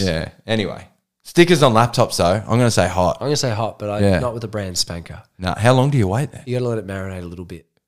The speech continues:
Speaker 1: Until
Speaker 2: And
Speaker 1: a
Speaker 2: just
Speaker 1: few scratches or something?
Speaker 2: And yeah, once there's any marks and stuff, then it's like, "All right, well, maybe I'll cover that mark
Speaker 1: Fuck
Speaker 2: with a
Speaker 1: clean,
Speaker 2: sticker."
Speaker 1: fuck cleaning it.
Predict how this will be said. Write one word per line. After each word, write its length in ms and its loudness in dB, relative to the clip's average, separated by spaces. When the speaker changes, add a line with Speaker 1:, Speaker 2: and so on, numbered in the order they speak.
Speaker 1:
Until 240 2
Speaker 2:
And 40 6
Speaker 1:
a 60 4
Speaker 2:
just 80 -4
Speaker 1:
few 120 4
scratches 520 -2
or 40 -4
something? 280 -4
Speaker 2:
And 60 -6
yeah, 180 2
once 240 0
there's 180 0
any 300 -4
marks 420 -8
and 80 -12
stuff, 220 -10
then 120 -10
it's 160 -8
like, 120 -14
"All 80 -10
right, 120 -12
well, 120 -16
maybe 180 -12
I'll 80 -10
cover 200 -16
that 140 -14
mark 220 -14
Speaker 1:
Fuck 160 0
Speaker 2:
with 80 -8
a 40 -6
Speaker 1:
clean, 260 -2
Speaker 2:
sticker." 120 -10
Speaker 1:
fuck 220 -8
cleaning 320 -8
it. 180 -8